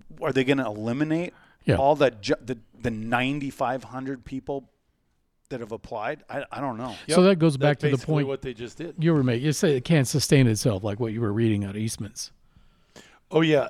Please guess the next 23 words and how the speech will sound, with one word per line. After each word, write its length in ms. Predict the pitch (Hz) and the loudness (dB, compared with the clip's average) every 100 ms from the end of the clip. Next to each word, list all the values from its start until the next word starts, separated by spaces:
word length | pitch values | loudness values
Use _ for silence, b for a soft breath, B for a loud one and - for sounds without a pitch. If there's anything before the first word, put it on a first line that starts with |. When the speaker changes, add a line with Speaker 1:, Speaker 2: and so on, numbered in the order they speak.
| - | -2
Speaker 3:
It, 260 | 160 - | -2 -2
it, 140 | - - | -10 -16
well, 160 | 139 139 | -4 -2
they're 260 | 139 175 170 | 0 0 0
saying 460 | - 147 131 123 | -2 -4 -4 -6
that 280 | 117 117 - | -8 -8 -6
the 120 | 117 | -6
house 280 | 107 127 113 | -4 -4 -6
of 60 | - | -8
cards 260 | 120 110 | -8 -8
is 120 | 104 | -10
gonna 200 | 101 101 | -14 -14
collapse 420 | 95 113 107 - - | -12 -10 -10 -12 -12
'cause 200 | 110 92 | -12 -12
of 100 | 90 | -8
fiscal. 480 | 156 151 - - - | -4 -4 -6 -20 -6
I'm 220 | 135 170 | -2 -2
saying 300 | 156 143 123 | -4 -8 -8
that 120 | 117 113 | -8 -10
it 280 | 113 - - | -12 -18 -10
can't 240 | 131 104 | -10 -10
sustain 420 | - 107 131 117 | -16 -14 -10 -10
itself 420 | 113 - 117 113 | -12 -6 -6 -6